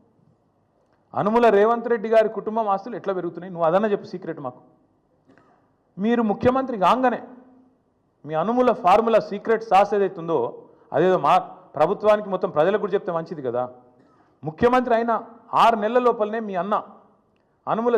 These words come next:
జగదీశ్వర్ రెడ్డి గారు వెయ్యి కోట్ల పెట్టుబడి పెడతా అని మీతో ఒప్పందం కుదుర్చుకుంటాడు.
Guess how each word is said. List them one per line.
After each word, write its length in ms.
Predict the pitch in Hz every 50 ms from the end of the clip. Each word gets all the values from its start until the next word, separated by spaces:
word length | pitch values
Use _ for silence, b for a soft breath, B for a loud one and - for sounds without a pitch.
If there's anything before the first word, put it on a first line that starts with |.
| 180 180
జగదీశ్వర్ 480 | 180 180 208 247 240 - 226 220 208 202
రెడ్డి 140 | 185 175 170 156
గారు 240 | 147 131 120 117 120 143 185 - - - _ _ _ _ _ _ _ _ _ _ _ - 120
వెయ్యి 240 | 156 190 233 254 254 - -
కోట్ల 240 | 214 254 254 262 269 - 240
పెట్టుబడి 340 | 226 233 233 233 233 220 214
పెడతా 200 | 214 202 214 214 208
అని 100 | 226 240
మీతో 140 | 220 180 190 190 185
ఒప్పందం 240 | 185 202 196 190 185 175
కుదుర్చుకుంటాడు. 500 | 170 165 165 - - 160 147 139 120